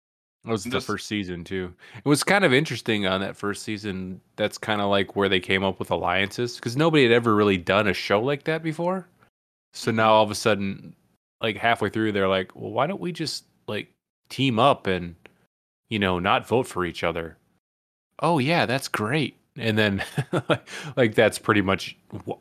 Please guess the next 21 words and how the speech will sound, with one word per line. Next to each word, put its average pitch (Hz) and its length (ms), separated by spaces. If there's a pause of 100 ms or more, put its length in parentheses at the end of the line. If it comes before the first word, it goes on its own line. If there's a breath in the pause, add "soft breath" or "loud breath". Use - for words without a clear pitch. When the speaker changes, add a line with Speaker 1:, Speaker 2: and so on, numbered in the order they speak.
Speaker 1:
all 95 320
those 92 260
reality 90 380
shows 85 280
are 85 180
now. 80 320 (420)
Just, - 220
like, 87 160
when 110 140
Speaker 2:
Mm-hmm. 92 180
Speaker 1:
they 92 80
become, 90 400 (380)
be-, - 160 (220)
getting 104 220
an 92 120
alliance 92 640
and - 160
yada, - 240
yada, - 180
yada. - 320 (1400)
Backstabbing. 87 760